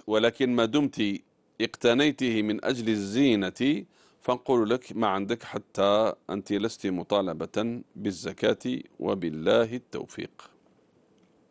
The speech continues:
تقول سيدة، نكمل سؤالها: "أرجو إخباري متى الأجل الم-، بالإجابة، لأنني مقبلة على الولادة وأريد تصفية حسابي مع الله". إن شاء الله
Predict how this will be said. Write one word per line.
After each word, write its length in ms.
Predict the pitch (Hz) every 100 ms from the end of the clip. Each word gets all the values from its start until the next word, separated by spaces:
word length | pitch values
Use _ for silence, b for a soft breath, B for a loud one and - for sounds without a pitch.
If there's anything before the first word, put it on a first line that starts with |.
| _ _ _ _ _ _ - B B B B B B
تقول 280 | - 135 135
سيدة، 420 | - 127 117 101
نكمل 380 | 95 - 98 90
سؤالها: 640 | - - 90 90 87 90 92 _ _ b b b b b _
"أرجو 400 | 110 101 117 135 -
إخباري 640 | 107 95 113 104 98 92
متى 280 | 87 92 107
الأجل 560 | 76 95 85 95 113 117 -
الم-، 480 | 98 95 90 73 71
بالإجابة، 600 | 95 98 95 95 113 123
لأنني 460 | 113 78 110 113
مقبلة 460 | 113 101 104 107 101 117
على 300 | 110 95 92
الولادة 500 | 87 87 107 104 104
وأريد 520 | 101 87 104 101 101
تصفية 420 | 98 - 113 101
حسابي 500 | - - - 113 104
مع 200 | 85 80
الله". 220 | 80 78
إن 180 | 92 -
شاء 180 | - 98
الله 220 | 92 90